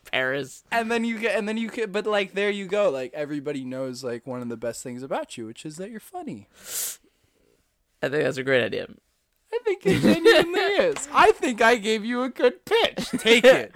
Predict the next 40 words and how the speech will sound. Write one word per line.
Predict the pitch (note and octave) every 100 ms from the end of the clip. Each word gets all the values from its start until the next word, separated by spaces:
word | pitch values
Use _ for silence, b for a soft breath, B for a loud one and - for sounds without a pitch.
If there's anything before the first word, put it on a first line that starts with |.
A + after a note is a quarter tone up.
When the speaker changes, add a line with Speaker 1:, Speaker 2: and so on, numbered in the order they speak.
| -
Speaker 1:
<laughs> | -
I, | B2+ C#3
I'll, | E3 F3+ G#3 F3
I'll | E3+
do | E3 D3
it. | A#2 - -
Speaker 2:
<laughs> | D#4 - C#4+ B3 C#4+
Speaker 1:
I'll | C#4 D#3
do | G3
it | G#3
on | F3
one | D#3
of | C#3+
'em. | B2+ B2
I'm | C3+
only | D#3 F3
on, | E3 C#3+ -
I'm, | C#3+
I | -
think | E3
I'm | E3
on | D#3 C3+
Hinge | C#3+ D3 D3 C#3
and | B2
Tinder. | - B2+ A#2 -
That's | C3 -
all | C#3
I'm | F#4+
on. | -
Speaker 2:
Okay. | F4+ E4+ G4+ -
I, | F3+ A3 F3+
listen, | G#3 A#3+ - B2+
see, | - G#3+ G#3
w-, | - E3+ E3+ F#3+
you | A3
have | A3 E3
literally | E3 G#3 A#3 A3
nothing | F3 C#3 C3 C3+ C3
to | B2+
lose | G#2 F2+ B1 - -